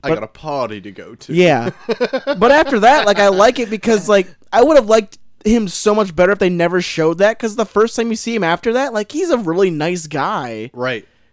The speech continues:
Speaker 2: Like, even, like, Han Solo's like, "Oh, well, this is gonna be way easier than I thought it was gonna be. He seems
Speaker 1: Uh-huh.
Speaker 2: really nice."
Speaker 1: Mm-hmm.
Speaker 2: But then, like, the more they go on and, like, the more that they show that they didn't do the plan that he wanted them to do,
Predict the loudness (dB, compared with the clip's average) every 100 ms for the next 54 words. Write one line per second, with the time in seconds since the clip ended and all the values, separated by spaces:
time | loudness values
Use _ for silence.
0 | -4 -4 0 0 0 0 -2 -2 0 2
1 | 2 2 0 -4 -18 -20 -16 -14 -14 -12
2 | -10 -10 -8 -8 -4 -4 -4 -6 -8 -8
3 | -8 -8 -8 -8 -6 -8 -8 -8 -6 -6
4 | -6 -6 -4 -4 -4 -4 -8 -8 -10 -14
5 | -18 -20 -20 _ -6 -2 0 2 0 -2
6 | -8 -2 2 4 4 4 4 4 4 2
7 | 0 -2 -4 -6 -2 2 2 2 -2 -10
8 | -12 0 4 4 4 -2 -2 -2 2 2
9 | 2 -2 -2 -4 -4 -2 -4 -2 -4 -8
10 | _ _ _ _ -18 -2 0 0 -2 -4
11 | -4 -2 0 -2 -2 -4 -4 -4 -4 -4
12 | -4 -2 0 0